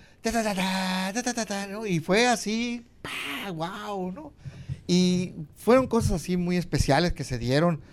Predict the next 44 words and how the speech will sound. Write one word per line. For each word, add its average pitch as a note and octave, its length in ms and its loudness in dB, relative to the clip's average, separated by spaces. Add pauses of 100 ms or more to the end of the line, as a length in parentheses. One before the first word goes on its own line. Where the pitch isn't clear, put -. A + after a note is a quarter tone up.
(280)
En C#3 120 6
una E3 140 8
ocasión, D3 1000 2
en C3 160 -2
uno E3 140 4
de F3 60 4
los D#3 120 2
juegos E3 280 4
salimos C#3+ 360 0
en B2+ 100 0
un C#3 100 0
Volkswagen D3 460 0
recortado C#3 720 0 (400)
y, B2+ 480 -4
y C3+ 140 -2
la B2+ 120 -2
gente D3+ 300 -2
de F3 100 2
tercera, D#3 540 -2
que B2+ 140 -6
de A2 140 -4
repente A#2 360 -4
decía A#2+ 200 -4
yo, A#2 160 -4 (280)
"La C3+ 100 -2
gente F3+ 260 -4
de - 60 -2
tercera D3 320 -10
no F3+ 80 -6
sabe D3+ 280 -6
de C3+ 40 -2
béisbol C3 420 -8
porque, G#2+ 360 -8 (300)
mm, A2 280 -6
se A#2 140 -6
porta B2 260 -6
muy D3 160 2
mal". A#2+ 300 -4
Y A#2+ 60 -6
sí, - 120 -2
la F#3 140 4
verdad D3+ 240 2
es - 80 0
que F3 100 -2